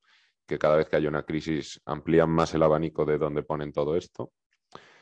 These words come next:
Y el quince de marzo de dos mil veinte aseguró que adquiriría quinientos billones en bonos del Estado americanos.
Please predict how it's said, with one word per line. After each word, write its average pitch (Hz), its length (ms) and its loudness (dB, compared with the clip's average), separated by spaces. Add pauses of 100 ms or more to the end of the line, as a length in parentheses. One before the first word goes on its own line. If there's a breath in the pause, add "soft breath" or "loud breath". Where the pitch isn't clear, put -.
(460 loud breath)
Y 90 840 6
el 82 500 4
quince 104 260 -2
de - 20 2
marzo 101 260 2
de 92 60 4
dos 92 140 2
mil 87 180 -2
veinte 107 540 -4
aseguró 80 500 0
que 85 80 0
adquiriría 76 600 0
quinientos 80 480 -6
billones 90 420 0
en 73 160 -6
bonos 78 320 0
del 76 140 -2
Estado 76 760 2
americanos. 80 720 -4